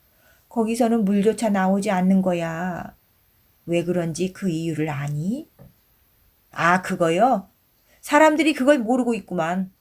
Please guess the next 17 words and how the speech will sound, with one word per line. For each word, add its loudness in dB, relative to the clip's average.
그 2
샘 0
속의 2
돌 2
밑에는 -4
두꺼비 2
한 0
마리가 4
웅크리고 -2
있다고요. -2
그 4
두꺼비를 0
죽이면 -2
다시 -6
포도주가 0
흘러나올 4
거예요. 2